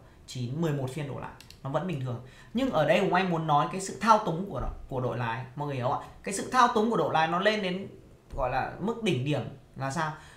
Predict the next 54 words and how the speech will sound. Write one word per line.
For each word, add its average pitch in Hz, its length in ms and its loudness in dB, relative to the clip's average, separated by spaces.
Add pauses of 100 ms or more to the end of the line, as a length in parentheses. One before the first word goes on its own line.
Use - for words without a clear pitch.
(160)
Tức 220 160 -2
là 147 100 -2
nó 135 100 0
đạp 151 120 2
A 147 200 -2
T 147 40 -8 (140)
C. - 20 -12 (340)
Đấy, 117 220 -10 (220)
mọi 151 120 -6
người 147 120 -4
nhìn 135 160 -6
này, 113 100 -12 (120)
S - 40 -12
H 170 300 -10
S - 40 -14
này. 165 320 -14 (1080)
Nếu 185 300 0 (1000)
chúng 160 160 -6
ta 190 200 0
quên 214 160 4
cái 151 100 -2
phiên 185 160 -4
ngày 151 80 -2
hôm 147 60 -4
nay 156 120 -2
đi, 160 180 -10 (280)
quên 208 160 2
cái 170 100 0
phiên 175 100 -2
đạp 160 140 4
A 147 140 2
T 165 120 -4
C - 60 -8 (200)
thì 147 140 -6
ở 120 100 -6
đây 139 140 -4
nó 131 120 -8
chỉ 117 100 -14
là 110 100 -12
một 110 220 -14
cái 110 120 -10
bình 123 180 -10
thường. 107 240 -16 (160)
Đấy, 110 200 -16 (340)
nó 143 180 -6
chỉ 120 140 -10
là 117 80 -8
một 117 220 -10
cây 143 160 -6
bình 123 160 -8
thường. 110 220 -14 (260)
Nhưng 156 120 -8
thật 147 100 -6
sự - 260 -12